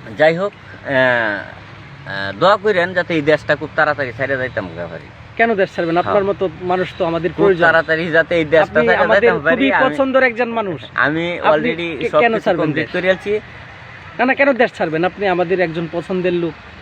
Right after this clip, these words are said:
Speaker 2: আমরা সবাই আপনাকে
Speaker 1: আমার, এ, এই, এই, এই, এই দেশে আমার জীবনের নিরাপত্তা পাইতেছি না।
Speaker 2: কেন?
Speaker 1: Directly বুঝতেছেন?
Speaker 2: কোনো হুমকির ধামকি
Speaker 1: হ্যাঁ,
Speaker 2: আসে?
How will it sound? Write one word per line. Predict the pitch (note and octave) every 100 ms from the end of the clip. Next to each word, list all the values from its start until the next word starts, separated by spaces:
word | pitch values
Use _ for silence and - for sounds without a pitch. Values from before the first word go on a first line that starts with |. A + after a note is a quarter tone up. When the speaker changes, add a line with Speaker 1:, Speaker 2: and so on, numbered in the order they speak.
| -
Speaker 2:
আমরা | D#3+ E3+ F3
সবাই | F3+ F#3
আপনাকে | F3+ F3+ D#3+ E3
Speaker 1:
আমার, | D3 E3 F3+
এ, | E3+ D#3 D#3 C#3 A#2+
এই, | C#3+ D3+ D3+ -
এই, | D#3 D3+ C#3 -
এই, | D3+ C#3+ -
এই | C#3+
দেশে | C#3 B2+
আমার | C3 C3+ B2+ -
জীবনের | D3 D3 D3 C3
নিরাপত্তা | C#3 D#3 D3+ - D3
পাইতেছি | A2+ F2+ F#2 E2+
না। | D#2 - - - - - - - - - - -
Speaker 2:
কেন? | F3+ E3
Speaker 1:
Directly | C3 B2+ C#3 B2 A2+
বুঝতেছেন? | A2 C#3+ C#3 B2+ C#3+
Speaker 2:
কোনো | F#3+ F#3+
হুমকির | F#3+ E3+ F3
ধামকি | F3+ F3+
Speaker 1:
হ্যাঁ, | C#3+ A2+
Speaker 2:
আসে? | C#3